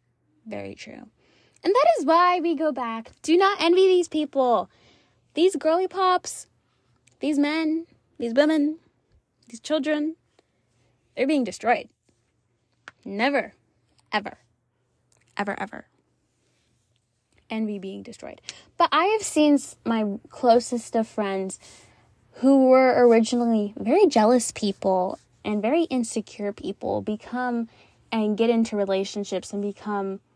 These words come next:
less jealous and less insecure. And they still have their insecurities,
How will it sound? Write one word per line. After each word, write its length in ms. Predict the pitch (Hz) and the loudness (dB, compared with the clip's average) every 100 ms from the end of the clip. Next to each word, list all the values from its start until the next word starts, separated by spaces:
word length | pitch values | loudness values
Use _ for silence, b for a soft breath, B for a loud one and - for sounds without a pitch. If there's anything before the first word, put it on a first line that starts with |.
| _ _ _ | _ _ _
less 340 | - 202 220 - | -8 -6 -6 -6
jealous 640 | 214 190 - 110 214 - - | -6 -6 -6 -10 -12 -16 -10
and 240 | 214 208 | -6 -4
less 280 | 208 208 - | -6 -8 -8
insecure. 640 | 220 214 - 202 - 190 | -8 -8 -8 -14 -10 -8
And 180 | 185 196 | -8 -6
they 100 | 220 | -8
still 240 | 226 349 392 | -6 -4 -2
have 200 | 262 208 | -2 -2
their 120 | - | -4
insecurities, 840 | 196 196 196 - 208 214 202 202 | -6 -8 -10 -8 -4 -4 -4 -6